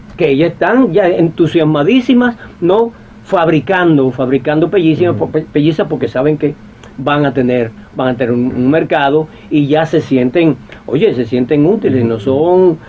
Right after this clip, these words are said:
Speaker 1: eh, gente que se la pasa mirando al cielo todo el
Speaker 2: <laughs>
Speaker 1: tiempo, no, son gente
Speaker 2: No,
Speaker 1: que
Speaker 2: y
Speaker 1: se
Speaker 2: es un
Speaker 1: siente
Speaker 2: ca-, es un
Speaker 1: bastante
Speaker 2: cambio de
Speaker 1: útil.
Speaker 2: rutina que es importante para ellas, saber que están haciendo algo
Speaker 1: Ya,
Speaker 2: que
Speaker 1: ya,
Speaker 2: va
Speaker 1: ya,
Speaker 2: a
Speaker 1: ya,
Speaker 2: romper,
Speaker 1: naturalmente.
Speaker 2: que va a romper con el círculo vicioso de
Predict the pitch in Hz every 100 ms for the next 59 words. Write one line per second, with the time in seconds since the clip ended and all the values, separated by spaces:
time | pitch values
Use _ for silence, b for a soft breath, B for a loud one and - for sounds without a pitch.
0 | B B 151 160 156 147 156 170 175 165
1 | 156 147 147 135 139 127 147 160 151 147
2 | 151 143 127 147 143 139 127 165 175 196
3 | 202 170 165 160 151 B - 127 135 -
4 | - 120 139 147 123 151 156 175 147 151
5 | 135 165 190 185 185 180 165 156 127 139
6 | 120 110 - 131 147 135 - - 127 120
7 | 113 - 110 104 98 92 82 82 - -
8 | - 117 110 127 120 123 113 113 107 123
9 | 110 107 92 95 - 110 113 117 120 151
10 | 131 135 165 180 170 113 143 131 120 110
11 | 101 123 131 151 147 147 135 135 131 123
12 | 139 120 135 127 131 127 120 139 123 113
13 | 127 117 117 113